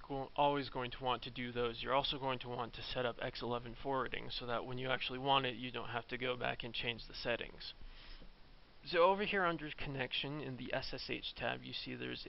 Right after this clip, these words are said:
a X eleven tab that you can open. And there's an option here at the top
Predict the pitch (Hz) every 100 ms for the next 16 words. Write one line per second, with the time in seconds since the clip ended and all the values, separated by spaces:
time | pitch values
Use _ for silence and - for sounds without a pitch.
0 | 127 127 123 123 123 120 - - - -
1 | 147 - 131 135 135 131 131 127 - 113
2 | - - - - 123 - - - - -
3 | - - - - 147 143 147 151 180 -
4 | 165 151 151 143 - 147 139